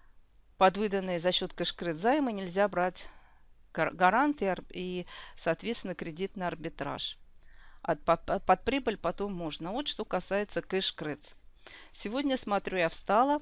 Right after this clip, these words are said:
и процент средний был один восемьдесят семь. Один восемьдесят три — это у меня уже страничка, я несколько страничек открыла, потому что сайт плохо работает. Уже по обновлениям один восемьдесят один и, и дальше. То есть набежали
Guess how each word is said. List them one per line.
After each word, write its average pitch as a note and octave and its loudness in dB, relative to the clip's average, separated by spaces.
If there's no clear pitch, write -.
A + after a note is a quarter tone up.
и A3+ -4
процент A3+ 2
средний B3+ 0
был A#3+ 2
один F#3+ 0
восемьдесят F#3+ -4
семь. D3+ -2
Один G3 2
восемьдесят G3+ -2
три — G#3 -2
это F#3 -2
у F#3 -2
меня F#3+ -4
уже F3 -4
страничка, F#3+ -2
я F3+ 2
несколько F3 -4
страничек C4 0
открыла, F3 -2
потому F3 -2
что - -4
сайт - 4
плохо F3+ 0
работает. A3+ 2
Уже G#3 0
по G#3+ 12
обновлениям G#3+ 4
один F#3 4
восемьдесят F#3+ -2
один B3 2
и, A3+ 2
и G#3+ -2
дальше. E3+ 2
То - -8
есть G#3 -4
набежали G3 2